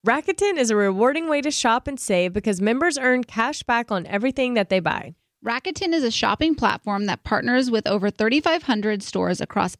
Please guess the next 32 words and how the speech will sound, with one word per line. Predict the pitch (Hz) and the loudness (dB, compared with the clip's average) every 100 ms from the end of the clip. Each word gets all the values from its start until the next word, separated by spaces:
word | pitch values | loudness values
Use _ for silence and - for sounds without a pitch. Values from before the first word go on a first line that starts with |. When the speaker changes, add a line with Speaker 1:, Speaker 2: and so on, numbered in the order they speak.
| - | -4
Speaker 2:
every | 190 247 | -2 -2
category | 277 190 180 180 175 185 | -2 -2 -2 0 0 0
like | 175 165 | -2 -4
beauty, | - 247 254 269 | 0 2 4 2
clothing, | 277 - 220 208 220 220 | 0 0 2 2 0 -2
electronics, | - 226 294 - 220 220 - | -2 -4 -2 0 0 0 -4
pets, | - 247 285 - - | -4 0 0 -4 -14
and | 180 185 | -6 -2
more. | 214 - - _ _ | -2 -4 -10 _ _
Speaker 1:
You're | 233 247 | -6 -2
already | 277 349 440 | -2 0 -2
shopping | - 202 190 214 220 | 0 0 0 0 -2
at | |
your | 185 | -2
favorite | 185 185 185 240 | -4 -2 -2 0
stores | - 214 208 208 196 | 2 4 4 2 0
like | 170 | -2
Macy's, | 170 208 262 269 294 277 262 | -2 0 0 0 0 0 0
Best | 180 202 233 - | 0 0 0 0
Buy, | 233 226 226 | 2 4 2
Petco, | - 233 226 247 233 233 | 0 -2 -2 0 2 2
so | - 220 | 0 0
why | 202 262 | 2 2
not | 381 453 | 0 -2
be | 294 | 0
saving | 233 - 226 233 233 190 | 0 2 2 4 2 2
while | 175 180 180 | 2 2 0
doing | 180 170 170 | -2 -4 -8
it? | 156 135 - | -14 -18 -6
It's | 269 | -2
a | 392 | 2
no-brainer. | 381 269 262 247 156 147 | 2 2 2 0 -4 -10